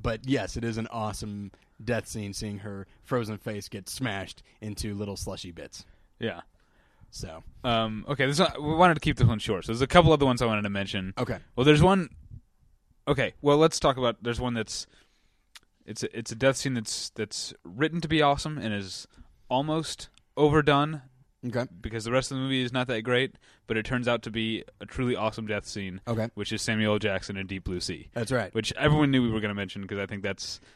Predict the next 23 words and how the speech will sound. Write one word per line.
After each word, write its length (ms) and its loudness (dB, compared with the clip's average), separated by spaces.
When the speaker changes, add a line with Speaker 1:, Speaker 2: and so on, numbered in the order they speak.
Speaker 2:
that's 180 -2
Speaker 1:
Yeah. 40 0
Speaker 2:
more 180 4
or 40 8
less 180 6
what 140 0
that 120 2
movie 300 0
is 100 0
known 220 2
for 220 0
now, 380 2
<laughs> 60 2
Speaker 1:
Yeah. 140 4
Speaker 2:
like, 140 0
having 320 2
the 140 -2
awesome 360 -4
Samuel 340 -2
L. 140 2
Jackson 380 -4
death 160 -4
scene. 280 -6